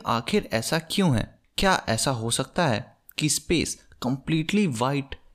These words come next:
या फिर ब्राइट शेड का अपीयर हो? और अगर ऐसा नहीं हो सकता, तो स्पेस आखिर mostly डार्क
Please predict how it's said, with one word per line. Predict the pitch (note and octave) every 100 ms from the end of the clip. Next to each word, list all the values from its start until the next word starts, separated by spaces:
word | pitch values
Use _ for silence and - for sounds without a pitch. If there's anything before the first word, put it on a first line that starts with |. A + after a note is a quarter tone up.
| _ G3+
या | E3+
फिर | F3+ G3+
ब्राइट | C#3 - - D#3 F3+
शेड | - F#3 F3
का | - F3
अपीयर | E3 - E3 D#3+
हो? | B2 - _ _ -
और | D3+ - -
अगर | B2 F3 -
ऐसा | D3 - F#3+
नहीं | C3+ G#2+ C#3+ F#3
हो | D#3
सकता, | - - - C#3 - _ _ -
तो |
स्पेस | - - G#3 A3 A3+ -
आखिर | A2+ A#2 - E3+
mostly | A#2+ C3 E3 - A2 A2 - - -
डार्क | - B2+ D3 - -